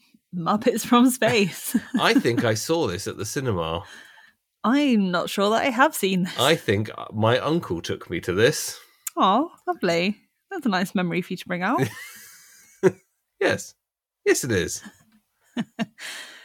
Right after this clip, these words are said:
Speaker 1: Um, I mean, I've got eight movies here that I'm gonna,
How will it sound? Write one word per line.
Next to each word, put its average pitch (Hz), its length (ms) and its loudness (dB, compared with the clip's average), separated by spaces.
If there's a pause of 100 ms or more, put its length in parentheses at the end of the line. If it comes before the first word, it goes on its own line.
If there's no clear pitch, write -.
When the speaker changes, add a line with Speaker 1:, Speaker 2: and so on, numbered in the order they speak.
(300)
Speaker 1:
Um, 196 420 -2 (200)
I 208 80 2
mean, 196 480 2 (140)
I've 240 180 0
got 320 240 4
eight 226 180 -2
movies 220 400 4
here 170 300 4
that 160 100 -2
I'm 185 140 -2
gonna, 175 220 -2